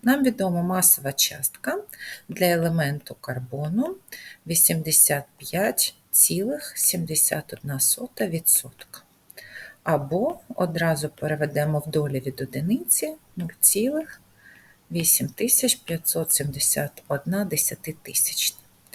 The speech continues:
Також нам вказана відносна густина за повітрям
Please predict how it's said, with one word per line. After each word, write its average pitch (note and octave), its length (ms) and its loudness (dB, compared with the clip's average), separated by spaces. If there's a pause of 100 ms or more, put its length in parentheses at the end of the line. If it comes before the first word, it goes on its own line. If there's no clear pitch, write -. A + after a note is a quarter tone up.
(420)
Також E4 400 6
нам D#3+ 160 2
вказана G#3 640 2 (120)
відносна E3+ 600 2
густина F3 600 2 (100)
за E3+ 400 0 (200)
повітрям C#3+ 640 -6